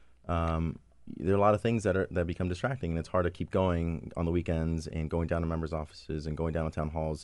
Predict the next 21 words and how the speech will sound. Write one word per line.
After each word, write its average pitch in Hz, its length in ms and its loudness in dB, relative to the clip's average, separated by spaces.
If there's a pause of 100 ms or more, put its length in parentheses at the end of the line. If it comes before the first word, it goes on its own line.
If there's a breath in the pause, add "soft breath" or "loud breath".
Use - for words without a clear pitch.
It's, - 340 -6
it's - 220 -6
a 95 60 2
big 90 500 2
burden. 90 380 0 (100)
I, 80 60 0 (100)
I 82 80 0
totally 90 240 0
understand 87 280 0
that, 78 60 -2
but 76 80 -2
I 78 40 -2
think 82 240 -4 (320 soft breath)
what 101 120 4
we're 87 100 4
seeing 151 260 4
is 95 60 4
that 90 100 2
people 92 120 0
are 85 60 2
so, 98 540 6